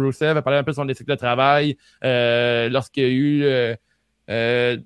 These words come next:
il y a quelques années, quand elle était avec Rusev, qu'un jour, elle, avant, elle était rendue avec Dolph Ziggler, elle avait, il y avait une photo d'elle qui avait circulé, euh, de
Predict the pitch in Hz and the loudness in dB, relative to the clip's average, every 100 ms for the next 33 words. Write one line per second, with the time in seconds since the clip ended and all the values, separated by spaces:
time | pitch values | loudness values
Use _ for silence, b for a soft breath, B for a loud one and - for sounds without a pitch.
0 | _ 123 135 160 147 143 143 160 160 147 | _ -6 -2 0 2 2 0 -2 -2 -2
1 | 139 143 143 139 135 139 - 151 160 165 | 0 0 0 -2 -2 -2 0 2 2 0
2 | 139 131 139 151 135 127 135 147 151 - | 0 2 2 2 2 0 0 0 -2 -4
3 | 143 139 139 131 147 135 139 151 127 143 | -4 -2 -2 0 -2 -2 2 2 2 0
4 | 131 147 156 165 160 _ _ - 131 127 | 2 2 2 2 -2 _ _ -2 0 2
5 | 143 143 139 139 151 147 151 160 170 165 | 2 2 2 0 0 -2 -2 0 2 2
6 | 151 139 151 - 147 147 165 175 _ _ | 0 0 -8 -6 -2 0 -2 -4 _ _
7 | _ 117 120 123 131 | _ -2 0 0 0